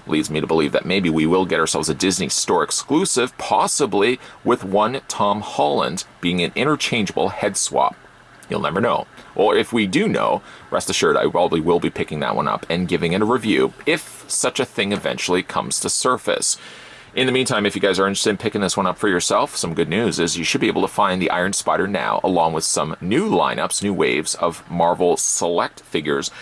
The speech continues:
that being including the Captain America and the Thor, also from Infinity War. Both of those, as well as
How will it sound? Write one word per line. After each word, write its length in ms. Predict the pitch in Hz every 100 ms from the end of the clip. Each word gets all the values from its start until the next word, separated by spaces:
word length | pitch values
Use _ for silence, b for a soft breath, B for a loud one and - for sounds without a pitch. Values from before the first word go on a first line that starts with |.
| B -
that 260 | 117 117
being 240 | 117 117 101
including 680 | 95 - 143 101 78 101
the 120 | 101 76
Captain 420 | - 82 - 71
America 500 | 98 113 - 147 - - -
and 300 | 95 156 240
the 80 | 214
Thor, 560 | - 233 202 123 123 - - - - -
also 500 | 127 160 - 90 80
from 300 | - 95 92
Infinity 480 | 107 113 - - -
War. 340 | - 53 - - B B B B -
Both 220 | 98 101
of 80 | 101
those, 280 | 90 95 101
as 280 | - 78 -
well 160 | 85
as 160 | 82